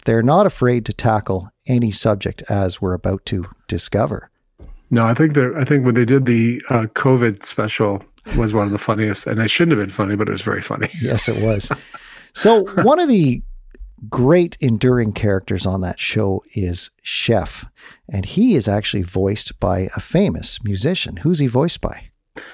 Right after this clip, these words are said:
Speaker 2: Isaac Hayes, who had, uh, you may remember him from nineteen, well, he had many hits, but his biggest hit was Shaft in nineteen seventy-one.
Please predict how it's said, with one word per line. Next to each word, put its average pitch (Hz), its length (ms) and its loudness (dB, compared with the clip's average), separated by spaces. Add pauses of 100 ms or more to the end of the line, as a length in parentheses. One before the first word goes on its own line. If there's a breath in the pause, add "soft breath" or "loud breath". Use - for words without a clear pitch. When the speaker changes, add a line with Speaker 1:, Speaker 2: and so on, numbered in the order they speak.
(160 loud breath)
Speaker 2:
Isaac 131 380 0
Hayes, 131 640 2
who 127 140 2
had, 113 380 0
uh, 98 240 -4 (100)
you 175 120 2
may 151 120 2
remember 107 360 2
him 151 220 4
from 117 160 0
nineteen, 120 420 2
well, 131 200 0 (260)
he 123 80 -2
had 98 200 -2
many 127 260 2
hits, 104 180 -2
but 98 120 -4
his 101 120 -4
biggest 165 320 2
hit 113 120 0
was 104 120 -4
Shaft - 580 -6
in 98 140 -6
nineteen 107 360 -2
seventy-one. 104 680 -4